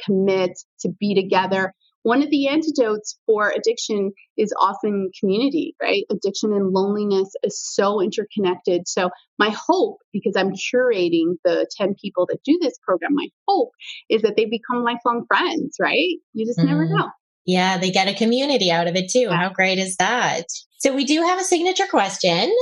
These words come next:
Speaker 2: that we'd like to ask you today, and it is, what is something you would tell a younger version of yourself about food addiction or food addiction recovery?
Speaker 1: What I would tell my younger self, I would start with, there is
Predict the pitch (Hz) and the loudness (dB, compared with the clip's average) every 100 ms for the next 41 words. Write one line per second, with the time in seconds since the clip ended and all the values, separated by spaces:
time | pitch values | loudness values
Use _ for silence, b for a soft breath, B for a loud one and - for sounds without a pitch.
0 | - 233 190 208 196 180 220 196 190 - | 0 -2 0 0 0 0 0 0 -2 -4
1 | 277 277 190 160 175 302 - 208 180 180 | -2 2 2 2 0 -2 -2 0 2 0
2 | 160 220 269 - 180 170 190 208 190 196 | 2 0 0 0 2 2 0 -4 0 2
3 | 240 285 - 208 214 220 233 208 208 208 | 2 0 0 0 0 0 0 0 0 0
4 | - 208 170 170 220 - 185 180 185 202 | 0 0 2 2 0 0 0 0 0 0
5 | 208 196 185 185 185 185 202 208 - 160 | 0 0 0 0 0 0 0 -2 0 2
6 | 160 190 - - 180 175 170 175 180 - | 2 -2 -2 -2 0 2 2 0 -2 -2
7 | - 247 247 226 208 - 226 214 196 165 | 0 2 2 2 0 0 2 2 0 0
8 | 214 202 190 175 - 185 175 180 143 - | 0 0 0 0 0 0 0 0 -2 -2
9 | - - - _ _ 214 247 320 330 311 | -4 -4 -6 _ _ 0 2 2 0 0
10 | 247 226 214 196 190 190 202 - 139 - | 0 0 2 0 0 0 -4 -4 -4 -2
11 | 165 175 - - 180 180 - - 147 _ | 0 0 -2 -2 0 -2 -4 -4 -6 _
12 | _ _ - 190 185 | _ _ -2 0 0